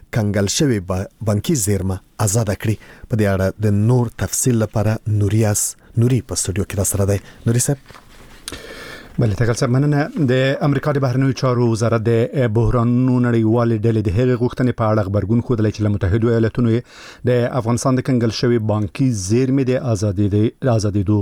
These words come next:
Speaker 2: غوښتنه کړې ده. د دې وزارت وایي، نیت پرایس که څه هم په دې اړه مشخص ځواب ورنه کړ، خو ویې ویل دوی، آه، له نړیوالې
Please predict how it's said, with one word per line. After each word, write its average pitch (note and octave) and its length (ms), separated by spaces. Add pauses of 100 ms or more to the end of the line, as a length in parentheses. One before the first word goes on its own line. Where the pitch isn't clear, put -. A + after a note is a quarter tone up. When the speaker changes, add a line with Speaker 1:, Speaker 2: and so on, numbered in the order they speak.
Speaker 2:
غوښتنه G2 360
کړې G#2+ 220
ده. B2+ 80 (800)
د - 100
دې C3 120
وزارت A#2+ 280
وایي، B2 220
نیت A#2 220
پرایس A#2 260
که B2+ 40
څه - 160
هم A#2 120
په A2+ 80
دې A2+ 120
اړه G#2+ 160
مشخص G2+ 380
ځواب G#2+ 320
ورنه G#2+ 280
کړ، B2+ 180
خو A#2+ 140
ویې A#2 240
ویل A#2+ 260 (140)
دوی، A#2+ 260
آه، G2+ 640 (160)
له G#2+ 80 (120)
نړیوالې G#2+ 420